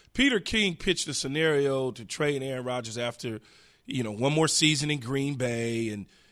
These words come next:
you know, where the scenario essentially was saying, Hey, you play for us. We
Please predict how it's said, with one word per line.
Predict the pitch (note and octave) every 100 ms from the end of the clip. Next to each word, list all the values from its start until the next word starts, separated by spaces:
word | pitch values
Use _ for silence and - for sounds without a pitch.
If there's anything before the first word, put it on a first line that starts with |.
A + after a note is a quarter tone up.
| _ _ -
you | B2
know, | A#2+ A#2
where | B2+ C3 B2+
the | A#2+
scenario | - C3 D3 D#3+ D3+ C#3+ C3+ C3+ C3+
essentially | A#2 - D3 - C#3 B2+
was | A#2+
saying, | - C#3+ C3 B2 A#2+
Hey, | C3+
you | B2+ C#3+
play | - E3 E3+
for | - F3
us. | B2 A2 - - - - _ -
We | B2 E3 E3 D#3+